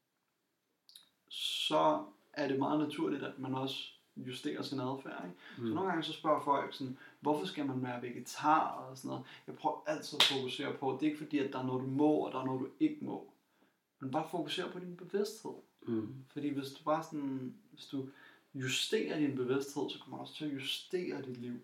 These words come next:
Speaker 1: Du kommer til at
Speaker 2: Ja.
Speaker 1: justere din livsstil og alle dine værdier, og sådan, så falder det hele på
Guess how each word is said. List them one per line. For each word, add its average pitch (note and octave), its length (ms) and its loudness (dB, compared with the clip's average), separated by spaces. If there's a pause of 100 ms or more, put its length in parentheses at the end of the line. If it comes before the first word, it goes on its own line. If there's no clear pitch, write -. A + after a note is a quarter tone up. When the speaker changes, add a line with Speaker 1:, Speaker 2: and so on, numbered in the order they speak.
Speaker 1:
Du B2+ 60 -16
kommer B2+ 220 -12
til - 140 -8
at C3+ 100 -4
Speaker 2:
Ja. A#2+ 40 -4
Speaker 1:
justere C#3+ 440 0
din C3+ 140 0
livsstil C3 580 -4
og - 100 -14
alle C3 260 -6
dine C3 220 -6
værdier, B2+ 400 -10
og C3 80 -14
sådan, C#3+ 140 -10
så - 120 -10
falder D3+ 300 -2
det C3 100 -2
hele C3+ 200 -6
på - 60 -16